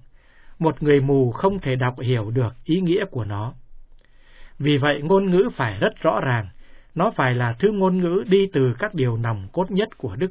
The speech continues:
tin, nghĩa là sứ điệp thực sự phản ánh nòng cốt của kinh tin kính. Tôi nghĩ rằng đó là sứ điệp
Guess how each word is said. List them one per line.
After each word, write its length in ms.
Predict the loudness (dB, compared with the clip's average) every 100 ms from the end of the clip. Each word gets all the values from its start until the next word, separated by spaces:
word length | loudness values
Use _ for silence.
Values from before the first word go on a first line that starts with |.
| 0
tin, 240 | 0 0 -4 -16 -20 -20 -8
nghĩa 120 | -2 0
là 160 | 0
sứ 220 | 0 -2
điệp 220 | 0 0 0 -2
thực 200 | -4 -2
sự 260 | -2 -4 -4
phản 300 | -4 -4 -6
ánh 340 | -6 -6 -2
nòng 200 | 0 -2 -2
cốt 180 | -2 -2 -4
của 200 | -8 -6 -4
kinh 180 | -4
tin 260 | -2 -4 -2
kính. 280 | -4 -4 -6 -14 -20 -20 -20 -18 -20 -20 -20 2
Tôi 120 | 4
nghĩ 200 | 4 2
rằng 260 | 2 2 2
đó 140 | 0
là 240 | 0 0 -2
sứ 200 | -4 -2
điệp 220 | 0